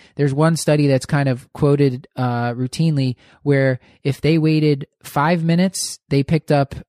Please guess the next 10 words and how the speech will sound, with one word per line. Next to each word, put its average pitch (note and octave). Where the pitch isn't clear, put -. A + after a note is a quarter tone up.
an C#3
extra C#3
fifty C#3
percent C3+
of A#2
patients B2+
who C3+
had C3
orthostatic B2
hypotension. A#2+